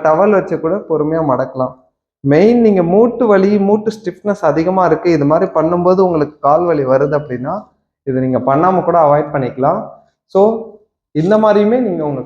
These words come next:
காலை அதிகப்படியா மடக்க முடியும். So, அடுத்த எக்ஸர்சைஸ், ஒரு சிலருக்கு வந்து பாத்தீங்கன்னா, நடக்கும்போது கால் மடங்காம அப்படியே தூக்கி வச்சு நடப்போம். நீங்களா நடக்கிறத வந்து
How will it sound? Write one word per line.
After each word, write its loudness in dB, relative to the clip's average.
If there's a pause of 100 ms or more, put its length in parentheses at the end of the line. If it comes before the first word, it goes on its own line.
காலை 0 (300)
அதிகப்படியா -6 (140)
மடக்க -4 (140)
முடியும். -6 (480)
So, 0
அடுத்த 0 (100)
எக்ஸர்சைஸ், -4 (160)
ஒரு 4
சிலருக்கு 2
வந்து 0
பாத்தீங்கன்னா, 0 (120)
நடக்கும்போது 0 (100)
கால் 2 (100)
மடங்காம 0
அப்படியே -6
தூக்கி -12
வச்சு -12
நடப்போம். -14 (140)
நீங்களா 2 (600)
நடக்கிறத 0 (100)
வந்து 0